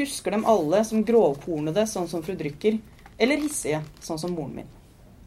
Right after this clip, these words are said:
De snakket aldri som om de visste hvem de var, eller forsto den avtalen de hadde inngått med livet, men de tedde seg ofte som de visste det. Kløktige, labile, uskolerte, agerte de i en dreiserisk skala.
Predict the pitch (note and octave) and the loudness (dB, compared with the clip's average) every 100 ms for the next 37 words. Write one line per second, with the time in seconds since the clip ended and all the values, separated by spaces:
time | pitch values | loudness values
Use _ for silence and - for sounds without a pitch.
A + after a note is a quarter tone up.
0 | - - - - - - - - - - | -20 -20 -20 -20 -20 -20 -20 -20 -20 -16
1 | - A#3 C4 B3+ A#3+ B3 F#3 E3 A#3+ A#3+ | -4 0 0 0 4 4 4 4 2 2
2 | G#3 G#3+ A#3+ B3 - F#3 F3+ E3+ E3 D#3+ | 0 2 0 -4 -6 -4 -4 -2 0 2
3 | A3+ A3+ - - G3 G3 G#3 - E3+ F#3+ | 2 0 -10 -6 -4 -4 -6 -4 -6 -4
4 | F3 F3 F#3 C#3 C#3+ C#3+ D#3 D#3+ D#3 - | -4 -2 -2 -2 -4 -4 -2 -2 -2 -4
5 | C#3 C#3 C#3+ E3+ D#3+ C3+ D#3 G3+ - - | -8 -8 -8 -6 -6 -6 -6 -8 -12 -20
6 | - - F#3+ G#3 B3 C4+ A3 D3+ D#3 C#4+ | -20 -10 -4 -2 -2 -2 -2 -4 -2 -4
7 | - D#3+ E3 D#3+ E3 D#3+ - C3 C3+ - | -4 -6 -6 -6 -6 -8 -10 -10 -10 -14
8 | - - - - - - - G#3 G#3 - | -20 -20 -20 -20 -20 -12 -2 -2 -2 -4
9 | - G#3 - - - - G#3 F#3 F3 E3+ | -2 -2 -4 -20 -10 2 2 2 -2 2
10 | G#3+ A3 F3+ C#3+ E3 D#3+ D#3 - G#3 - | 2 0 -4 -4 -6 -4 -4 -4 -6 -6
11 | - - A3+ A3+ E3+ D3+ E3+ G3 G#3+ F3+ | -20 -2 0 2 2 0 0 0 0 0
12 | F#3 F3 G3+ - - C3+ E3 - - C3 | -2 -4 -4 -4 -4 -2 -6 -10 -10 -8
13 | A#2+ D3 | -6 -6